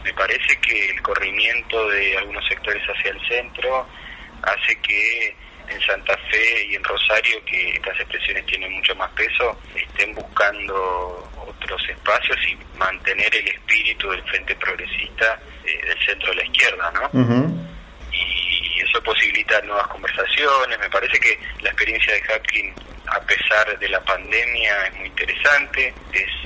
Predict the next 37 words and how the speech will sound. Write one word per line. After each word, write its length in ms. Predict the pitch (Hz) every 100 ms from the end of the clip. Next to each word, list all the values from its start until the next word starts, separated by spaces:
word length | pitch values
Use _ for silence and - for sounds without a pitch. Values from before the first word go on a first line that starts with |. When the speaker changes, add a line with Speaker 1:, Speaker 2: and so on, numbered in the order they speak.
| -
Speaker 1:
si 80 | -
bien 360 | 101 107 104
tiene 240 | - 104 98
una 180 | 92 92
vasta 680 | 101 98 - - 95 90 -
trayectoria 600 | 92 - - 101 98 92
de 60 |
militancia, 800 | - - - 107 110 - 101 90 - - -
es 240 | 92 95 98
una 180 | 92 -
cara 260 | 95 90
nueva 340 | 104 135 113 104
para 200 | 95 92
la 80 | 90
política, 420 | 98 120 - 95
para 180 | - 90
la 120 | 90
mayoría 520 | 90 - - 92 90
de 80 | 85
la 80 | 90
gente. 520 | - 131 123 - 120 - -
Eh, 120 | 98 -
está 140 | 110
haciendo 300 | 104 107 98
una 160 | 92 92
gestión 480 | - 87 - 95 92 90 - -
decorosa 600 | - - 95 101 104 -
en 60 | 95
Rosario, 460 | 90 - 110 110 95
que 80 |
es 120 | 90 -
una 160 | 87
ciudad 300 | - 92 90 -
con 200 | - -
mucha 180 | -
intensidad, 640 | 90 - - - 101 135 98
¿no? 300 | 98 113